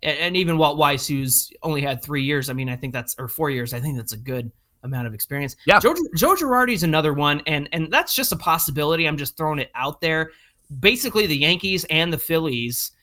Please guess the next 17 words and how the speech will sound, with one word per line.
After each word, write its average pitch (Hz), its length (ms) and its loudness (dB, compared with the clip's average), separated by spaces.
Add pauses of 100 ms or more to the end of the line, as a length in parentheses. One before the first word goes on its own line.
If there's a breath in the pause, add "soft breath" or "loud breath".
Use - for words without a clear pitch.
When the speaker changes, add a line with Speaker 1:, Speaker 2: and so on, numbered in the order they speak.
(180)
Speaker 1:
both 185 320 0
got 156 220 0
rid 165 180 2
of 127 100 -4
him 165 200 -2
because 139 340 -4
they 170 160 2
were, 170 240 -4
like, 151 200 -4
in 147 100 -2
a 139 60 -6
win 160 380 0
now 139 300 2
position. 135 600 -4
They 143 120 -2
were 135 120 -6
like, 120 260 -6